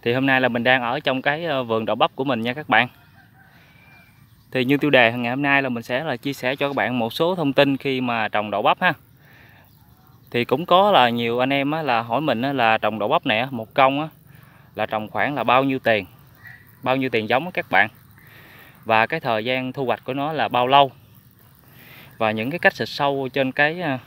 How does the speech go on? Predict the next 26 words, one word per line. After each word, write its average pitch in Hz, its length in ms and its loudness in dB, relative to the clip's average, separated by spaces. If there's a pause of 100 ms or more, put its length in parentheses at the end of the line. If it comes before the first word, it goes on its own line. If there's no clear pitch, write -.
(120)
cây 127 120 0
đậu 107 100 -2
bắp 143 160 -2
này 120 160 -2
nó 120 80 -6
như 143 160 0
thế 156 140 -4
nào. 110 260 4 (920)
Thì, 117 120 0
ờ, 123 180 4
trong 139 140 0
video 139 220 2
lần 117 140 0
này 110 120 0
thì 117 100 -8
mình 110 160 -6
sẽ 113 300 -6
là 139 120 -6
chia 131 160 -4
sẻ 120 200 -2
những 127 140 -4
cái 156 120 -8
kinh 131 160 -2
nghiệm 110 160 -4
của 135 100 -4
mình 123 180 0